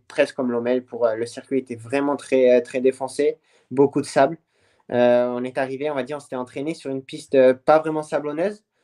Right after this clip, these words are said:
euh, on va dire un peu du style Valkenswaard ou, euh, quand c'est assez sec.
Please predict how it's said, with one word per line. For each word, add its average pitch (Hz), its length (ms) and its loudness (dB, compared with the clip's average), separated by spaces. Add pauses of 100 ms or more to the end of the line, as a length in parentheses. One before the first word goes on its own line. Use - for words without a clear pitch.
(400)
euh, 127 80 -6
on 127 120 -4
va 127 100 -2
dire 147 160 -2
un 135 80 -8
peu 151 220 0
du 135 140 -14
style 135 240 -12
Valkenswaard 131 720 -6
ou, 123 240 -6
euh, 120 60 -2
quand 123 160 -10
c'est 123 140 -10
assez 127 220 -8
sec. - 340 -8